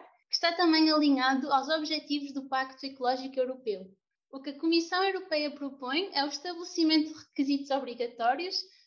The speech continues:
como, por exemplo, o recurso a materiais de origem responsável com utilização restrita de substâncias perigosas, uma pegada de carbono mínimo,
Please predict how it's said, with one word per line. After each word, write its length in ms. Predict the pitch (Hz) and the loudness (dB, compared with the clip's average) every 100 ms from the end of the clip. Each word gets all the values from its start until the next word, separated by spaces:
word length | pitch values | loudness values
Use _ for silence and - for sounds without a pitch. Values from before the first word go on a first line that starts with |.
| _ | _
como, 200 | 320 294 | 4 6
por 140 | 294 302 | 6 2
exemplo, 400 | 294 294 294 285 | 2 4 2 0
o 80 | 269 | -4
recurso 460 | - - 392 381 | -2 2 4 6
a 40 | 349 | 6
materiais 600 | 339 339 302 277 294 285 | 4 4 4 4 4 2
de 120 | 277 | 0
origem 340 | 277 302 302 | 0 0 -2
responsável 840 | 294 - - 254 - 247 269 330 320 | -4 -6 -8 -8 0 4 4 2 0
com 140 | 294 | 0
utilização 640 | 285 285 285 277 277 277 269 | 0 0 -4 -4 -2 -4 -4
restrita 500 | - - 311 294 269 | -6 -6 -4 -2 -6
de 120 | 277 | -6
substâncias 600 | - - - 277 269 262 | -10 -8 -8 -8 -6 -6
perigosas, 800 | - 240 233 214 240 269 370 - - _ _ _ | -6 -6 -2 2 2 0 -2 -2 -4 _ _ _
uma 240 | 277 302 311 | 4 4 6
pegada 500 | 339 320 359 381 381 | 2 4 4 4 0
de 100 | - | -4
carbono 420 | 330 302 320 311 | -8 -2 2 4
mínimo, 680 | 269 277 294 320 339 - | 4 4 4 4 2 -2